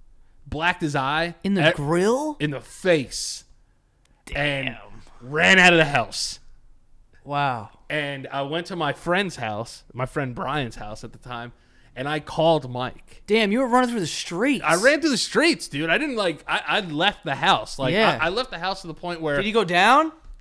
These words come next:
Speaker 1: He went down to the point where he couldn't get me.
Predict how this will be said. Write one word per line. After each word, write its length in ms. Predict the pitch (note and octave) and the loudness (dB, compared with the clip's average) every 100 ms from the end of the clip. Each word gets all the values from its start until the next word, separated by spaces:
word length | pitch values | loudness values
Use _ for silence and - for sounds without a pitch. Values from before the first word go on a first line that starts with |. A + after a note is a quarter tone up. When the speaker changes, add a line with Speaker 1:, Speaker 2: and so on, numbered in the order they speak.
| - - - _ _ _ | -20 -20 -20 _ _ _
Speaker 1:
He 180 | F3+ C4+ | 0 2
went 220 | D4+ A3+ | 2 4
down 240 | G#3 A3 | 4 4
to 80 | G3 | 2
the 80 | F3 | 0
point 220 | A3 F#3 | 2 4
where 80 | E3 | 4
he 60 | C#3+ | 2
couldn't 240 | F3 D#3 | -2 -4
get 240 | C#3+ D3 A2+ | -2 -2 -4
me. 180 | G2 | -16